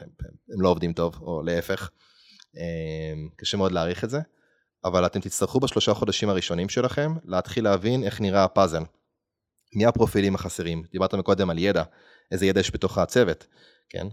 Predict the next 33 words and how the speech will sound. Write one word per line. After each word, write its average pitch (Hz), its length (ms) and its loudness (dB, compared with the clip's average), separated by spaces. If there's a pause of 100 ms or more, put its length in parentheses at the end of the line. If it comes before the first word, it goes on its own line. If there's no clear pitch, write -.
(140)
אז 85 320 -8
הפרופיל 110 400 2
הזה 117 140 4
אמור 104 160 6
להגיד, 120 220 4
האם 98 80 4
אני 104 100 4
רוצה 98 140 0
להביא 95 200 4
ידע 95 120 2
כזה 90 180 -4
מבחוץ, 92 560 -2
או 92 40 -4
אני 92 80 0
רוצה 92 220 0
לגדל 98 280 2
אנשים 95 440 -2 (460)
מתוך 92 220 -6
הצוות, 113 500 2
להכיר 90 280 -2
את 90 80 -4
הידע 95 260 2
הזה. - 160 -10 (680)
אמ, 80 320 -10 (120)
אז 95 100 -4
זה 120 100 2
בתוך 123 180 0
השלושה - 240 2
חודשים 135 360 4
הראשונים, 127 580 2
יש 101 120 -2
את - 60 -6
הסיפור, 123 440 0